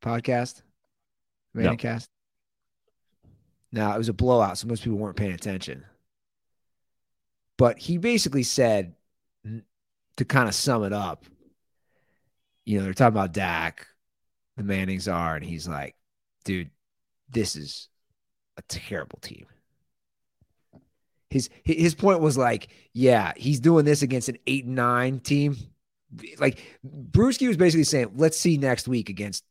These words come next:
Speaker 1: a legit D."
Speaker 2: Right.
Speaker 1: Like, Bruschi basically called it, he, to those guys. He was saying, "Look, we'll see." Like, he,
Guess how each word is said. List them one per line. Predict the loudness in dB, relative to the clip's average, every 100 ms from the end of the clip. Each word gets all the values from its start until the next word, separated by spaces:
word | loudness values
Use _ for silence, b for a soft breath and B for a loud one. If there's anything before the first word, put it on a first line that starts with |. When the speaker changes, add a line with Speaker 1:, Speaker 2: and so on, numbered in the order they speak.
| _ -8
Speaker 1:
a | -6
legit | -4 -6 -8 -8
D." | -12 -12 -20 _ _ _ _ _ _ _ _ -20 _ _ _ _
Speaker 2:
Right. | 0 0 -6 2
Speaker 1:
Like, | 2 4
Bruschi | 2 4 4
basically | 4 4 -2
called | -4 0 0 -2
it, | -10
he, | -6 -4
to | -2
those | 0 0 0
guys. | -6 -8 -8
He | -4
was | 0
saying, | 2 2 -2
"Look, | -8
we'll | 2 4
see." | 4 4 2 0 -12 _ _ _ _ _ _ _ _ _
Like, | 0
he, | 2 2